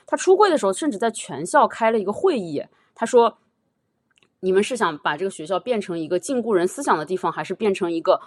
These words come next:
就是每个人都可以自由流动的地方？”就非常的 shock。你想在一个农业省哈，他从小喜欢玩电脑，然后从小就出柜，就是他从小就是一个逆行的人，就是和所有周围的人都不一样。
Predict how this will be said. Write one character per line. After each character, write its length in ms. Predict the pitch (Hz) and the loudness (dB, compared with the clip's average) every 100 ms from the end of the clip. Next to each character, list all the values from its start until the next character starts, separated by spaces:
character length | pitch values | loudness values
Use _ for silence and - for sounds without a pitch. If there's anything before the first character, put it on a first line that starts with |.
| _ _ | _ _
就 80 | 170 | -2
是 80 | 185 | 0
每 180 | 165 | 0
个 80 | 143 | 2
人 140 | 185 190 | 2 2
都 100 | 202 | 0
可 140 | 214 | 0
以 80 | 185 | 0
自 180 | - 190 | 2 2
由 100 | 185 | 2
流 200 | 151 180 | 2 2
动 100 | 311 | 0
的 100 | 196 | 0
地 120 | 175 | -2
方？” 200 | 170 - _ _ | -2 -4 _ _
就 160 | - 180 | -4 -4
非 280 | - 214 | -2 0
常 120 | 247 202 | 2 0
的 60 | |
shock。 340 | 190 247 180 190 | 2 4 4 2
你 80 | |
想 180 | 269 220 | 0 0
在 180 | - 262 | 2 2
一 80 | 233 | 4
个 180 | 254 226 _ _ - | 2 2 _ _ -6
农 340 | 214 180 208 | 2 4 4
业 180 | 330 302 | 4 4
省 240 | 269 185 135 | 2 -2 -4
哈， 300 | 160 147 - _ _ | -8 -8 -10 _ _
他 320 | - 269 269 _ _ _ | 2 2 2 _ _ _
从 240 | - 220 | -8 -4
小 440 | 349 196 131 143 - _ | -2 -4 -4 -8 -10 _
喜 180 | - - | -16 -10
欢 280 | 185 208 226 - | -4 -2 -2 -4
玩 180 | 156 196 | -4 -4
电 240 | 285 247 | -6 -6
脑， 340 | 170 120 139 - | -8 -10 -12 -6
然 140 | 185 | -4
后 300 | 240 202 _ _ _ | -2 -4 _ _ _
从 260 | - 226 | -8 -6
小 220 | 349 226 - | -2 -4 -4
就 160 | 226 | -6
出 240 | 185 - 302 | -8 -10 -6
柜， 320 | 339 277 - _ _ _ _ | -2 -2 -4 _ _ _ _
就 80 | - | -6
是 60 | 415 | -6
他 160 | - 415 | -4 -6
从 340 | - - 277 | -6 -4 -2
小 140 | 381 | 0
就 100 | 226 | -2
是 100 | 285 | -6
一 60 | 269 | -2
个 100 | 254 | -2
逆 300 | 247 392 440 | 0 0 0
行 220 | - 175 | 0 -4
的 100 | 165 | -6
人， 200 | 160 139 | -6 -8
就 120 | - 392 | -6 -2
是 120 | 294 | -2
和 200 | - 175 | 0 -2
所 200 | - 180 | 0 -2
有 80 | 170 | 0
周 140 | 185 | -2
围 80 | 170 | -2
的 80 | 143 | -4
人 100 | 139 | -12
都 80 | 165 | -14
不 140 | 165 | -16
一 100 | 131 | -12
样。 180 | 143 | -10